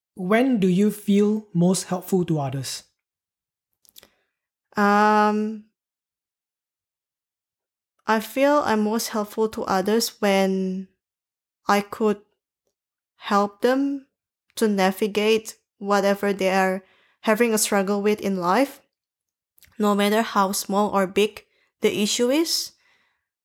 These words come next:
Speaker 2: like, by giving my advice or, like, just being there for them at that time. That's what I feel when I'm most helpful. Because, again, my love language is,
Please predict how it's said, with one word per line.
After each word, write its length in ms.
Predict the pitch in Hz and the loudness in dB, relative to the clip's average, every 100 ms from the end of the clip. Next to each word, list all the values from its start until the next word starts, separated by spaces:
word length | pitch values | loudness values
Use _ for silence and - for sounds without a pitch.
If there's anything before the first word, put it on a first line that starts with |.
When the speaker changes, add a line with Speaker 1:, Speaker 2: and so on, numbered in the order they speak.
| _ - | _ -2
Speaker 2:
like, 200 | 202 208 | -2 0
by 180 | 196 190 | 0 2
giving 380 | 208 208 220 | 0 0 0
my 160 | 208 185 | 0 0
advice 920 | 180 190 - 240 247 247 240 240 233 - | 0 -4 -2 2 4 4 4 2 0 -2
or, 140 | 196 | 0
like, 220 | 190 185 | 0 0
just 300 | - 233 - | -2 -2 -2
being 300 | 226 220 214 | -2 0 0
there 200 | 196 190 | 0 0
for 280 | 196 - 196 | 0 -2 0
them 320 | 190 190 190 | 2 2 2
at 200 | - 185 | -2 -4
that 200 | - 175 | -4 -6
time. 460 | - 190 208 254 311 - _ _ _ _ _ _ _ | -2 2 2 2 -4 -10 _ _ _ _ _ _ _
That's 580 | 214 220 - - - - _ | 0 0 -2 -4 -6 -10 _
what 180 | 208 196 | -2 0
I 80 | 180 | 0
feel 380 | 180 185 175 180 | 0 -2 -2 -2
when 160 | 185 | -4
I'm 220 | 180 175 | -2 -2
most 220 | 175 185 - | -4 -6 -6
helpful. 640 | 185 170 - 170 185 - _ _ _ _ _ _ _ _ _ _ _ - | -10 -10 -10 -10 -10 -16 _ _ _ _ _ _ _ _ _ _ _ -12
Because, 580 | 196 214 196 - - - _ _ _ _ _ - | -2 0 0 -2 -4 -12 _ _ _ _ _ -6
again, 680 | 202 202 202 202 202 208 - _ _ _ _ _ | 0 2 2 0 -4 -10 -16 _ _ _ _ _
my 180 | 196 190 | -4 0
love 280 | 185 202 202 | 2 0 0
language 380 | 208 208 220 220 | 0 2 0 0
is, 580 | 196 190 190 - - | -2 -2 -2 -4 -6